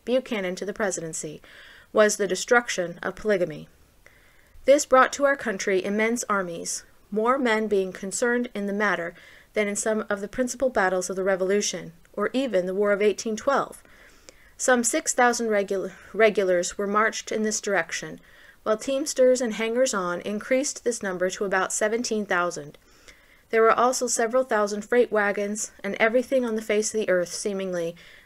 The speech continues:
that could be done to hurl into this country destruction and vengeance was done. But God overruled it. When they got here, they found that they really had been deceived,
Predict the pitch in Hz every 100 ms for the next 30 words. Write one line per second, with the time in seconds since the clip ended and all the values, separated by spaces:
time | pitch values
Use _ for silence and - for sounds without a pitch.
0 | - 214 240 214 254 208 190 190 196 247
1 | 247 240 226 226 240 - 208 175 - 180
2 | 185 - 220 214 - 220 214 190 175 165
3 | 170 165 185 - 190 160 - - _ _
4 | _ _ _ _ - 233 226 254 262 262
5 | 233 233 214 220 170 156 - - - -
6 | - 240 240 240 277 233 214 190 202 202
7 | 214 208 202 202 208 208 208 208 - 247
8 | 208 175 170 - 156 - -